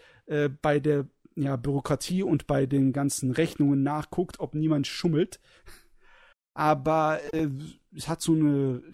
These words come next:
n-, ja, so ein bisschen relaxte Atmosphäre. Und der Hauptcharakter ist, er ist sympathisch. Der ist e-, einer von der Sorte von Charakteren, der eigentlich etwas gefühlskalt ist.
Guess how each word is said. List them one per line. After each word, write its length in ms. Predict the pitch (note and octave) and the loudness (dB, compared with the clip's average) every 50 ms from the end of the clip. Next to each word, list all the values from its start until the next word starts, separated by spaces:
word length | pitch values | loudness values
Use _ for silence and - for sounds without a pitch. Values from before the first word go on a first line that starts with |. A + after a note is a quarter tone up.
| - - | -18 -8
n-, 480 | - D3 C3 B2+ A#2+ A2+ A2 A#2 A#2 A#2+ | -4 -2 0 0 0 -2 -4 -6 -8 -10
ja, 260 | A2+ A2 A2 A#2+ C3 | -10 -6 -4 -4 -2
so 80 | B2 B2 | 0 0
ein 80 | B2 A#2+ | 0 0
bisschen 260 | D3 - - F3 C#3+ | -2 0 2 2 2
relaxte 420 | A#2+ A#2+ A#2+ C3 - - - - | 2 2 0 0 -2 -4 -8 -10
Atmosphäre. 680 | - - - C3 A#2+ - - B2+ C3+ C#3+ B2 A#2 C3 D3 - _ _ _ _ _ _ _ _ _ _ _ _ _ _ _ _ _ _ _ _ _ _ _ _ _ _ | -10 -4 -4 -4 -4 -2 -2 0 0 2 2 0 -4 -4 -8 _ _ _ _ _ _ _ _ _ _ _ _ _ _ _ _ _ _ _ _ _ _ _ _ _ _
Und 200 | - C#3 C3 - | -2 -2 0 2
der 120 | D3 C#3 B2+ | 0 0 2
Hauptcharakter 520 | D3+ E3 - - - C#3 C3 - - C3 | 0 -2 -2 -2 -2 -2 0 0 -2 -2
ist, 540 | A2 C3 - - - - - - - - - _ | -2 -2 -4 -2 -2 -2 -4 -4 -6 -6 -10 _
er 140 | - - - | -8 -2 0
ist 80 | G3+ - | 2 2
sympathisch. 640 | - E3 - - D3+ D3 D3+ - B2 A2+ - - - | 2 2 2 2 0 0 0 -2 -4 -8 -8 -8 -4
Der 140 | D3+ C#3+ C#3+ | -2 -2 -2
ist 100 | C3+ - | -2 -4
e-, 340 | A#2 - - A2 A2+ A2+ - - | -10 -12 -14 -12 -12 -14 -14 -2
einer 220 | - D#3 E3+ F3+ | 2 2 2 2
von 140 | E3+ - F3 | 0 -2 0
der 100 | E3+ E3+ | 0 0
Sorte 320 | C#3 B2 C#3 D#3+ E3 - E3 | 0 0 -2 -4 -4 -6 -2
von 140 | - D#3+ | 0 0
Charakteren, 500 | D3 - D3 D3 C#3+ - - D3+ D#3 D#3 D3+ | 0 2 0 -2 -2 -2 -2 0 2 2 0
der 120 | D3 B2+ | 0 0
eigentlich 360 | - D3 D3 D3+ - - - | 0 0 0 0 -2 -6 -16
etwas 380 | - - E3+ D#3+ - F3 E3 - | -12 -8 -8 -6 -4 -4 -6 -6
gefühlskalt 720 | - - - - G3+ G#3+ - - - - C3 A#2+ A#2+ - | -8 -14 -2 0 0 0 0 -2 -6 -4 -4 -4 -4 -2
ist. 320 | - D3 G3 - - - | 0 0 0 0 -2 -10